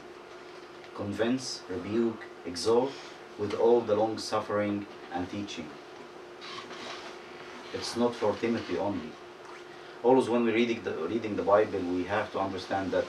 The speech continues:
this is the words of God to us. So we are not like reading a situation between Paul and Timothy and that's it. They are happy and Timothy was a nice guy. No, it's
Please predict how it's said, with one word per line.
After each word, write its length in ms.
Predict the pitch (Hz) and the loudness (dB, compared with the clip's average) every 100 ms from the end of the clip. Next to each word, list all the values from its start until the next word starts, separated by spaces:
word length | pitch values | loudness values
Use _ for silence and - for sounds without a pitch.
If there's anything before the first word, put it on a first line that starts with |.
| - - - - | -4 -14 -14 -6
this 200 | 98 - | -4 -2
is 300 | 107 92 - - - | -2 -4 -8 -10 -8
the 80 | 90 | 2
words 500 | 95 110 107 98 - - | 8 8 8 4 -6 -8
of 140 | 80 | -4
God 220 | 87 101 95 - - - | 0 2 0 -6 -12 -4
to 160 | 101 | 0
us. 300 | 101 107 - - - - - - - | 0 0 -2 -10 -14 -16 -16 -16 -14
So 120 | - 104 | -6 0
we 180 | 104 | 2
are 160 | 104 101 | 6 6
not 260 | 113 - 104 | 4 2 6
like 260 | 101 - | 6 6
reading 300 | 110 104 101 | 0 0 -2
a 40 | 90 | -2
situation 460 | - 95 104 92 | -2 -2 0 -2
between 300 | 82 - 101 | -4 -4 -4
Paul 260 | 101 104 92 | 0 2 2
and 140 | - | -2
Timothy 400 | - 101 85 - | -2 -2 -2 -6
and 160 | - 85 | -4 -2
that's 240 | 92 - | -2 0
it. 120 | 101 - - - - - | -4 -4 -10 -14 -14 -6
They 120 | - | -2
are 140 | - - | 0 2
happy 220 | 104 90 | 2 2
and 120 | 80 | -2
Timothy 280 | - 87 85 | -4 -4 -4
was 160 | 85 82 | -2 0
a 80 | |
nice 200 | 90 92 | 2 0
guy. 260 | 87 87 - - - - - - - - - - - - - - - - - - | 0 0 0 -4 -14 -14 -14 -14 -16 -16 -16 -14 -14 -12 -14 -14 -16 -16 -16 -4
No, 300 | 110 113 101 - | 4 6 6 2
it's 220 | - | -8